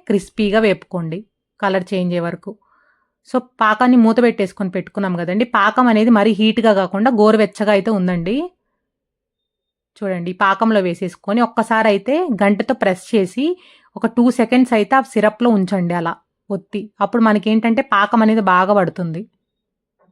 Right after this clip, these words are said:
అలా చాలా అంటే చాలా టేస్టీగా వచ్చినాయండి. మీరు ఫస్ట్ టైమ్ ఈ వంట చేస్తున్న వాళ్ళకి కూడా చాలా ఈజీగా and చాలా టేస్టీగా చేసేస్తారు. నేను చెప్పిన ప్రాసెస్లో కనుక మీరు చేసినట్టయితే ఖచ్చితంగా ఎక్కడ స్కిప్ చేయకుండా నేను చెప్పిన టిప్స్తో అయితే ఈ జిలేబీ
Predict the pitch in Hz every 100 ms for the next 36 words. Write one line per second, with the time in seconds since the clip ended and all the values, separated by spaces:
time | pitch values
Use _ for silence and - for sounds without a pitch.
0 | _ _ _ _ _ _ _ 190 170 160
1 | - - _ - 202 185 202 226 220 233
2 | 226 180 196 208 208 185 208 180 180 175
3 | 190 180 190 220 220 202 - - 254 247
4 | 202 190 214 220 196 226 214 202 190 190
5 | 214 214 190 190 196 214 208 208 202 190
6 | 180 185 190 - 214 208 185 185 180 190
7 | 190 190 185 180 208 196 180 180 185 214
8 | 190 190 190 175 180 170 190 180 180 165
9 | 233 294 - - - - 214 - - 247
10 | 247 240 240 240 220 165 220 214 214 233
11 | 214 202 185 240 233 196 - 226 202 202
12 | 277 302 - _ 208 180 202 220 226